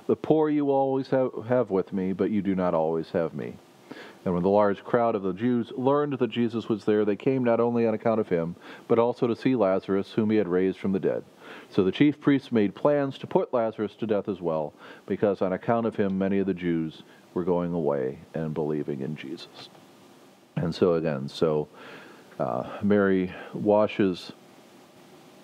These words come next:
uh, and anoints Jesus, um, but with this expensive perfume that, uh, is sold for three hundred denarii. Uh, denarii is, uh, worth a day's wages, so we're talking about a year's, three hundred denarii is close to a year's worth.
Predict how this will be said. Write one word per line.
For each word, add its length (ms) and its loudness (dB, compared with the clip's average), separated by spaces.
uh, 260 -4
and 120 2
anoints 460 0
Jesus, 640 0
um, 280 -2
but 140 2
with 160 0
this 180 -2
expensive 520 -4
perfume 560 -2
that, 200 0
uh, 160 0
is 140 -4
sold 300 0
for 140 0
three 140 -2
hundred 180 0
denarii. 500 0
Uh, 140 2
denarii 400 2
is, 240 -10
uh, 180 2
worth 260 0
a 60 0
day's 320 0
wages, 500 0
so 220 0
we're 140 -2
talking 400 0
about 180 0
a 60 -2
year's, 420 -2
three 140 4
hundred 180 2
denarii 500 2
is 160 -8
close 320 2
to 160 0
a 20 2
year's 340 0
worth. 280 -6